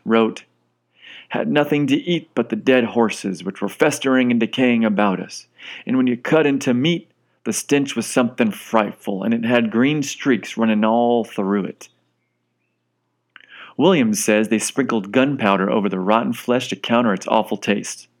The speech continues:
I've got to wonder if that helps or is even safe, but when you're hungry, you're hungry. And speaking of hunger, on the eighth day, yes, the eighth day of laying in disgusting,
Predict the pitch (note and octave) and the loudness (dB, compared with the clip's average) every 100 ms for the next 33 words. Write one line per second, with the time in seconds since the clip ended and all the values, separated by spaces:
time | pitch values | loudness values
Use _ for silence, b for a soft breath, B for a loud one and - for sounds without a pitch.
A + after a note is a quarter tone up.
0 | _ _ _ B B B B - D#3+ D3+ | _ _ _ B B B B 0 0 2
1 | G#3+ G#3+ - F3+ G#3 D#3+ G2+ G#2+ - - | 2 2 0 2 4 4 4 2 0 -4
2 | - D#3+ B2+ E3 D3+ D#3+ G2 - - - | -2 0 2 2 4 2 2 -4 -14 -2
3 | A#2 A#2 A2+ - A2+ G2 - D3 G2+ - | 2 4 4 2 0 -2 0 0 0 -10
4 | - _ - A2 - - _ _ _ B | -20 _ 0 2 0 -8 _ _ _ B
5 | B B B - E2 F2+ A#2+ A#2+ B2 A#2+ | B B B -8 -4 0 2 2 0 0
6 | C3+ F2+ F2+ - _ _ _ _ _ _ | 0 0 -4 -8 _ _ _ _ _ _
7 | _ _ _ _ _ _ _ _ _ A2 | _ _ _ _ _ _ _ _ _ -6
8 | G2+ D3+ E3 A2+ F#2+ G2+ G2 F#2 F#2+ A#2 | -2 2 2 2 0 0 0 0 -2 -4
9 | _ _ _ _ _ A#2 A2 A2 C#3+ F#3 | _ _ _ _ _ -2 0 2 2 0
10 | - G#2 F#2 G2+ - _ _ _ A2 G#2+ | 0 2 2 0 -4 _ _ _ 0 0
11 | F2 - - _ _ - A2+ A2+ G#2+ D3+ | 0 -8 -14 _ _ -4 -2 0 0 0
12 | F3+ - - A#2+ A2+ B2 F#2+ F2 G2 G#2+ | 0 -4 -10 0 2 4 2 0 -2 -2
13 | G2+ F#2+ A2+ A#2+ A#2+ A#2+ G2+ F#2 - - | -4 0 2 4 4 2 0 -2 -8 -2
14 | C3 A#2+ - A#2+ B2 | 0 0 -2 -2 -2